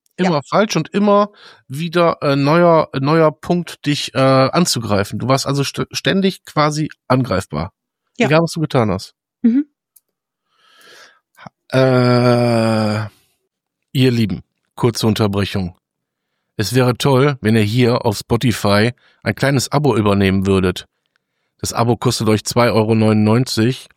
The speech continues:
Speaker 2: und hilft dem Projekt Border Align einfach extrem weiter, dass wir zukünftig auch Selbsthilfegruppen finanzieren können, Veranstaltungen et cetera pp. Für euch sind es nur zwei Euro neunundneunzig. Uns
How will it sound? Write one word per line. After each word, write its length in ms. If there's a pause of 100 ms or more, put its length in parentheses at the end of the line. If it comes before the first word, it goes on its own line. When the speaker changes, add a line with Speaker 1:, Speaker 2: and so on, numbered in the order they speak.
(440)
Speaker 2:
und 200
hilft 300
dem 200
Projekt 400
Border 340
Align 420 (380)
einfach 380
extrem 540
weiter, 420 (380)
dass 220
wir 340 (160)
zukünftig 640
auch 280
Selbsthilfegruppen 880
finanzieren 680
können, 360 (280)
Veranstaltungen 920 (200)
et 140
cetera 440
pp. 520 (260)
Für 220
euch 360
sind 140
es 140
nur 80
zwei 260
Euro 260
neunundneunzig. 840 (300)
Uns 480